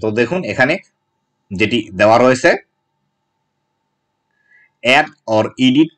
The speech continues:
criteria, এখানে আপনি চাইলে যে কোনো বিষয়গুলো অ্যাড করতে পারেন অথবা এডিট করে নতুন বিষয়গুলো ডিলিট করে দিতে পারেন, অথবা আপনি চাইলে আরো নতুন নতুন বিষয়গুলো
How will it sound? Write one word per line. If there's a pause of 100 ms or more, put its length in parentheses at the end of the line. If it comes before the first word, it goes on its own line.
criteria, (340)
এখানে (160)
আপনি (120)
চাইলে (220)
যে
কোনো (100)
বিষয়গুলো
অ্যাড (100)
করতে
পারেন (120)
অথবা (440)
এডিট
করে (120)
নতুন (120)
বিষয়গুলো (580)
ডিলিট
করে
দিতে
পারেন, (160)
অথবা (120)
আপনি (100)
চাইলে (160)
আরো (340)
নতুন
নতুন (120)
বিষয়গুলো